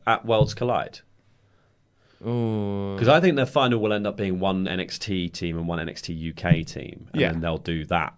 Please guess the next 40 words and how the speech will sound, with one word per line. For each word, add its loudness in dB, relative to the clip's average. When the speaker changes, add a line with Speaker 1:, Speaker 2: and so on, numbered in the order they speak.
Speaker 1:
as, -4
like, -6
a -8
Worlds -6
Collide -6
thing. -10
So -2
it 0
will -4
be, -4
it -4
obviously -4
won't -2
be -4
Undisputed -6
Era -4
or -8
Imperium, -10
but -10
it -10
will -8
be -12
Kushida -6
and -12
Shelley -6
versus -10
Webster -10
and, -14
uh, -12
Andrews -10
or -16
something -16
like -14
that. -8
Speaker 2:
Yeah, -2
I 0
kind 8
of, 6
I 6
think, 2